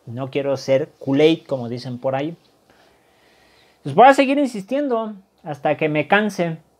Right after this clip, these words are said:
de estarlo repitiendo, porque yo puedo dar nada más la información y se acabó. No, también doy mi opinión porque para eso, para eso concluyo mi trabajo, para eso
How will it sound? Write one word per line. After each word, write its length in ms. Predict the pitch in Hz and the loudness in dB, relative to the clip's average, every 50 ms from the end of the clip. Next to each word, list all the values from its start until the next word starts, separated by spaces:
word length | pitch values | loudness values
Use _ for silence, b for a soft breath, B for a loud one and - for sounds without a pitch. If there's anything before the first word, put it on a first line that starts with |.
| _ _ _ - | _ _ _ -12
de 520 | 143 143 139 131 131 131 127 127 127 123 | -8 -6 -4 -4 -2 -2 -2 -2 -4 -4
estarlo 340 | 123 123 160 160 156 170 165 | -2 0 2 4 4 4 4
repitiendo, 640 | 147 143 131 - 143 131 147 147 147 151 151 139 | 2 2 -2 -2 -4 -4 -4 -4 -4 -4 -6 -6
porque 460 | - 147 135 - 143 143 139 143 147 - _ _ - | -6 -6 -4 -2 -2 -2 -2 -4 -6 -10 _ _ 0
yo 120 | - 226 | 2 4
puedo 240 | - 247 247 247 247 | 6 6 6 6 6
dar 120 | 247 240 233 | 6 4 4
nada 140 | 226 233 | 2 0
más 160 | 233 233 240 233 | 0 0 0 0
la 80 | 226 | 0
información 600 | 208 190 190 - - - 160 160 - - 208 208 208 | 0 0 0 0 0 0 -2 -4 -4 -4 -4 -4 -4
y 60 | 202 | -6
se 120 | 190 - | -6 -6
acabó. 420 | 143 135 - 139 131 143 156 156 - _ _ _ - | -6 -4 -4 -4 -4 -4 -6 -10 -12 _ _ _ -6
No, 340 | 156 165 180 180 175 170 160 | -4 -2 0 0 -2 -2 -4
también 340 | - 156 147 151 165 175 165 | -4 -6 -4 -4 -2 0 0
doy 140 | 175 165 | 2 0
mi 160 | 170 170 165 160 | 0 0 -2 -2
opinión 480 | 151 - - 131 135 143 151 156 151 147 | -2 -2 -4 -6 -4 -4 -4 -6 -6 -6
porque 320 | - 131 123 120 - 127 | -6 -6 -6 -6 -6 -8
para 360 | 117 - - 120 120 127 135 143 | -8 -6 -4 -4 -2 0 0 0
eso, 600 | 143 139 139 - - 143 131 123 117 113 110 - _ _ _ _ b b b b b b b b b _ _ _ _ _ _ _ - | -2 -2 -6 -6 -6 -4 -4 -4 -4 -4 -6 -10 _ _ _ _ b b b b b b b b b _ _ _ _ _ _ _ -16
para 220 | - 110 110 123 | -14 -12 -10 -10
eso 320 | 135 139 - - 165 147 131 | -10 -10 -6 -4 -4 -4 -4
concluyo 440 | - 131 123 117 147 156 147 156 | -6 -8 -6 -4 -4 -2 -2 -2
mi 120 | 147 135 123 | -2 -4 -4
trabajo, 720 | - - 113 117 123 156 170 160 - - 139 120 117 117 113 | -2 -2 0 2 4 4 4 4 2 0 0 0 0 0 -2
para 260 | 123 120 131 135 147 | -4 -4 -2 -2 -2
eso 360 | 151 147 - 160 143 135 127 | -4 -4 -6 -10 -12 -12 -14